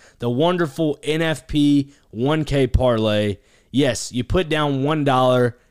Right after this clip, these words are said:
and it wins you one thousand dollars or even more. You never know. If you included the Buffalo Bills in that one K parlay, which you probably wouldn't have 'cause there was no episode, it probably could have paid out to about twenty-five hundred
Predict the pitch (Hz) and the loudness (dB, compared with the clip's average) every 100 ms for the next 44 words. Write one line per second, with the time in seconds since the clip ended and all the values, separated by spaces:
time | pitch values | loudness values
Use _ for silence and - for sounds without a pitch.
0 | _ - 120 120 135 131 117 123 120 117 | _ -12 -10 -4 -2 0 0 2 2 -2
1 | _ 101 117 113 110 104 98 98 95 98 | _ -8 -6 -4 -4 -4 -4 -6 -6 -6
2 | 92 - - 196 143 143 147 165 196 98 | -10 -14 -6 -2 0 0 0 -2 -4 -6
3 | - 117 143 156 170 202 - _ _ - | -10 -6 -4 -4 -4 -4 -6 _ _ -20
4 | - 131 139 170 160 185 185 151 139 165 | -6 -4 -2 -2 2 2 2 0 0 -2
5 | - 165 135 123 214 233 135 131 - - | 0 0 0 2 2 4 2 -2 -8 -18
6 | - 131 143 131 135 139 131 127 117 131 | -12 -6 -4 -4 -4 -4 -2 -4 -2 0
7 | 120 120 117 120 113 - - 110 135 120 | 2 2 0 0 -2 -6 -10 -4 -2 -2
8 | 110 135 120 107 110 110 110 101 - 101 | -2 -2 -4 -8 -8 -8 -8 -10 -12 -12
9 | 98 95 110 143 139 - 104 113 _ _ | -14 -10 -8 -8 -10 -8 -6 -8 _ _
10 | _ _ _ - 170 - 180 185 214 208 | _ _ _ -10 -10 -6 -2 -2 0 0
11 | - 190 190 185 175 180 175 147 143 - | 0 -2 0 0 0 -2 -4 -2 -2 -2
12 | - 170 175 170 160 151 160 170 85 | -10 -6 -4 -2 0 0 -2 -4 -8